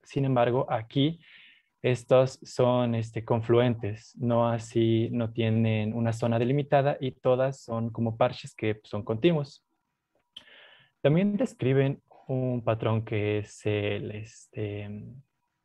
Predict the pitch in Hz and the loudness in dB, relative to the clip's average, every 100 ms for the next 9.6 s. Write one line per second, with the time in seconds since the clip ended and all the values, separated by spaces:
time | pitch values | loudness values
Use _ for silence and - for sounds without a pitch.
0 | _ _ _ _ _ - 110 113 113 123 | _ _ _ _ _ -4 -2 -2 0 2
1 | 120 120 110 107 101 107 104 104 101 104 | 4 4 2 2 2 2 2 0 0 0
2 | 104 107 - 110 107 107 107 104 101 101 | 0 -4 -2 0 2 2 0 -2 -4 -6
3 | - 143 170 170 175 107 107 - 113 113 | -2 -2 0 -4 -6 -8 -8 -4 -2 0
4 | 113 113 139 147 165 - 117 127 123 113 | -2 2 2 2 -2 -4 -4 -4 -2 -2
5 | 113 113 110 104 - 104 - 107 107 135 | -2 -4 -6 -6 -6 -6 -6 -2 0 0
6 | 160 139 135 147 120 107 110 - - 120 | 2 2 0 -2 -2 -2 -4 -10 -6 -2
7 | 110 104 104 107 110 - 113 - - _ | 0 0 -2 -6 -10 -12 -14 -14 -18 _
8 | - - - - - - 208 214 214 202 | -20 -20 -20 -20 -18 2 2 4 6 6
9 | 196 185 185 180 - - | 6 6 4 2 -6 -20